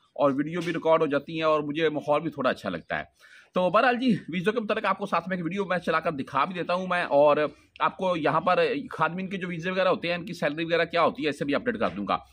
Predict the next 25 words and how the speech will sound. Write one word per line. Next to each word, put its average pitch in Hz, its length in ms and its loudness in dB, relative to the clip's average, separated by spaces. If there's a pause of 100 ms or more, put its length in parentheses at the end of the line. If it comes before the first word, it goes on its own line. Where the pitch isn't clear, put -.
(240)
सबसे 208 240 0
पहले 240 160 2
तो 214 100 2
आपको 208 160 0
ये 202 100 0
पता 196 200 -2
है 196 60 0
कि 190 80 -6
सऊदी 170 280 0
अरब 190 120 -4
वीज़ों 170 220 -8
के 185 80 -10
मुतालिक 170 300 -10
इशू 185 180 -4
चल 165 120 0
रहा 160 120 0
है, 165 60 0
लेकिन 175 200 -4
खादमीन 196 400 -2
के 208 120 -4
वीज़ों 165 240 -6
का 175 80 0
इशू 160 200 -4
नहीं 127 220 -2
चला, 156 260 0